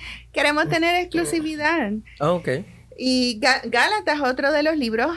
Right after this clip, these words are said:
Speaker 1: tanto como Efesios, que toca este tema. Sin embargo, <laughs> no importa que está en la Biblia, están tantas cartas y nosotros tenemos que aprender de esto,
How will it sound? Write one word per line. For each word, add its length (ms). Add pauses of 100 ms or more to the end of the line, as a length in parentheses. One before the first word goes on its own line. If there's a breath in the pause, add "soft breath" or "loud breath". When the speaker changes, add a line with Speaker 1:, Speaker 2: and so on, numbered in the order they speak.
(140)
Speaker 1:
tanto 300
como 200
Efesios, 760
que 400
toca 380
este 300
tema. 460 (800 soft breath)
Sin 320
embargo, 580 (120)
<laughs> 140
no 120
importa 420
que 80
está 220
en 60
la 100
Biblia, 320
están 280
tantas 440
cartas 680
y 80
nosotros 800
tenemos 420
que 80
aprender 440
de 140
esto, 320